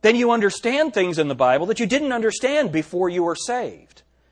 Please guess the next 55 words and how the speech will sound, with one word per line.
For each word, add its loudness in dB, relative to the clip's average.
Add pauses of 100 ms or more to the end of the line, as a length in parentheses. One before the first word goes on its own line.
(640)
And -6
so 0
these -2
people -4
who -2
are 0
now 0
born -2
again, -6
they -4
begin -6
reading -4
their -6
Bibles, -4
and -8
they -6
find -10 (360)
that -6
the -6
things -4
that -6
they're -4
being -4
taught -6
at -14
the -12
Congregational -8
Church -12
or -8
at -12
the -10
Anglican -8
Church -14 (500)
aren't -8
in -6
the -8
Bible. -10 (680)
They're 0
based 0
on -2
thirty-nine -2
articles 0
in -6
the -4
Anglican -4
Church -8
that -6
really -2
didn't -8
have -10
anything -12
to -14
do -12
with -14
Scripture. -16